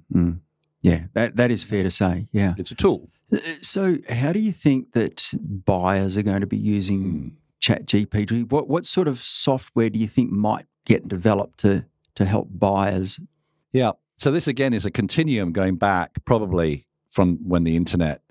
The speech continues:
Speaker 2: allowed buyers to get access to information, so that when I popped up in two thousand with Nick and Aussie Home dot com, understandably,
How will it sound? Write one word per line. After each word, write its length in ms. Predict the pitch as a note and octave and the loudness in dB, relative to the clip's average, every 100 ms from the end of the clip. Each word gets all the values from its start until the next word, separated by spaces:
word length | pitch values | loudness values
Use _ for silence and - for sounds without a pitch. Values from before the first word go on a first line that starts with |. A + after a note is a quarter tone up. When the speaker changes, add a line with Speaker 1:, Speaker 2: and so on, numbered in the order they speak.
| - | -8
Speaker 2:
allowed 640 | - F2 F2 E2+ D#2+ D#2 - | -2 0 2 2 2 0 -6
buyers 500 | E2 E2 F2 F2+ D#2+ | -4 0 2 2 0
to 100 | - | -2
get 140 | E2 E2 | 0 0
access 340 | D#2+ - D#2 | 0 -2 -4
to 100 | - | 0
information, 760 | D#2 C#2 E2 G2 F#2 - C2 E2 _ _ _ | -2 0 0 0 0 -4 -6 -8 _ _ _
so 140 | - G2 | -2 -2
that 120 | F2 | 0
when 140 | F#2 | 0
I 140 | A2 C#3 | 2 0
popped 340 | - A#2 - | -2 -6 0
up 160 | F2+ F2+ | 0 0
in 60 | |
two 180 | E2 F2+ | 0 0
thousand 600 | - F2 F2+ F2 D2+ C2+ _ | 2 2 2 0 -4 -4 _
with 200 | E2 D#2 | -2 0
Nick 240 | G2 F2+ F2 | 0 0 2
and 100 | E2 | 0
Aussie 200 | D2+ D2+ | 0 0
Home 180 | G2+ | 0
dot 160 | F#2 D2 | 0 -2
com, 340 | - C2 C2+ - _ _ _ | -2 -4 -4 -8 _ _ _
understandably, 1120 | C#3 C#3+ A#2 - B2+ C#3+ C#3+ E2 C#2 E2 E3 | 2 2 0 -4 0 2 0 -2 -4 0 0